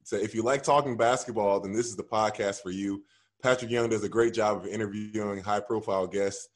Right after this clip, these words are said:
not talking hype, but keeps it real. Thank you, Loomby Master. I really appreciate it. I'm just doing my best to give the people what they want. If you could just do us a favor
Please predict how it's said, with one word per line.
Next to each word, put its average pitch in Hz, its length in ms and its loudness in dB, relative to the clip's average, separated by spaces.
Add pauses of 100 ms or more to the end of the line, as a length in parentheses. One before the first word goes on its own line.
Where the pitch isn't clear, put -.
(240)
not 123 200 2
talking 117 320 2
hype, 107 380 2
but 101 100 -4
keeps 117 300 -10
it 98 80 -6
real. 98 380 -2 (760)
Thank 135 220 2
you, 135 100 2
Loomby 127 320 2
Master. 120 420 2
I 107 100 4
really 113 320 4
appreciate 117 540 0
it. 110 120 0
I'm 110 120 -2
just 101 160 -10
doing 120 240 2
my 110 140 2
best 113 320 0
to 104 60 -10
give 101 260 0
the 98 80 -6
people 107 300 -8
what 98 180 -4
they 92 140 -2
want. 110 400 -2 (320)
If 104 100 -10
you 139 140 -6
could 131 80 -2
just 117 180 -4
do 127 200 4
us 131 160 4
a 92 60 -4
favor 117 680 2